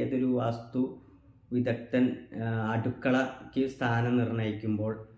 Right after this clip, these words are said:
ആ, ഏറ്റവും അധികം പ്രാ-, പ്രാധാന്യം കൊടുത്തുകൊണ്ടിരിക്കുന്നത്, ആ, വടക്ക് കിഴക്കേ ഭാഗത്ത്, അതായത്, ആ, ഈശാന കോണിൽ ആണ് പ്രാധാന്യം കൊടുത്ത് കണ്ടിട്ടുള്ളത്.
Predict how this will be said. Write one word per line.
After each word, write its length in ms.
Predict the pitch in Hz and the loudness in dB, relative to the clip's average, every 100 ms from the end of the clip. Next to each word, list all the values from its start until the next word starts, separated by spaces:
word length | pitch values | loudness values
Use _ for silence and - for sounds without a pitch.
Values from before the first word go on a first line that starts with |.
| - - - - - - | -20 -20 -20 -20 -14 -4
ആ, 80 | 117 117 151 | 0 2 2
ഏറ്റവും 240 | 156 185 | 4 4
അധികം 200 | 175 185 175 | 4 2 2
പ്രാ-, 340 | 156 156 151 143 | 2 0 0 -2
പ്രാധാന്യം 520 | 147 143 151 156 160 151 | 0 2 4 6 4 2
കൊടുത്തുകൊണ്ടിരിക്കുന്നത്, 1040 | 131 123 143 139 135 131 135 131 127 147 175 - | 0 2 2 4 2 -2 0 0 2 0 0 -4
ആ, 80 | 131 127 120 120 117 | -2 0 0 -2 0
വടക്ക് 520 | 135 135 - - 185 190 - - - - 147 | 0 0 -6 -4 -2 -2 -4 -16 -20 -2 2
കിഴക്കേ 360 | 143 143 165 | 4 4 4
ഭാഗത്ത്, 440 | 143 110 98 - - - - - - - - - - - | 4 2 0 -8 -14 -16 -20 -20 -20 -20 -20 -20 -16 -2
അതായത്, 400 | 143 143 143 170 156 135 139 | 2 4 4 4 4 4 2
ആ, 60 | 135 131 127 | 2 2 4
ഈശാന 480 | 131 147 - 160 156 156 | 4 2 2 4 4 4
കോണിൽ 340 | 131 107 90 - - - - - 117 | 2 0 -2 -10 -16 -20 -18 -4 -2
ആണ് 160 | 123 - - - - - | 0 -2 -8 -16 -14 -4
പ്രാധാന്യം 500 | 120 113 113 110 113 | 0 2 2 0 0
കൊടുത്ത് 300 | 104 104 127 - - | -2 -2 -2 -2 -4
കണ്ടിട്ടുള്ളത്. 600 | 123 120 120 - 98 - | -2 0 -2 -2 -6 -8